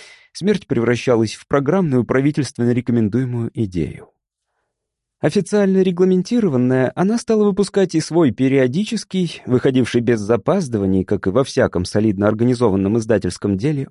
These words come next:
орган. Это было самое лаконичное, деловитое и занимательное из всех известных мне доселе изданий.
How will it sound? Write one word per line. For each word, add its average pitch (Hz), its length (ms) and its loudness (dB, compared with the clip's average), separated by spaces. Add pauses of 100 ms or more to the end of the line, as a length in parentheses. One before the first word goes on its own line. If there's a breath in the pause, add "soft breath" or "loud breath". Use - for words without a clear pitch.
орган. - 460 -6 (840)
Это 175 220 0
было 190 340 0
самое 180 420 0
лаконичное, 165 880 0
деловитое 165 720 0
и 175 200 -2
занимательное 147 840 0
из 120 100 -4
всех - 320 -4
известных 147 500 -4
мне 151 180 0
доселе 110 460 -2
изданий. - 640 -10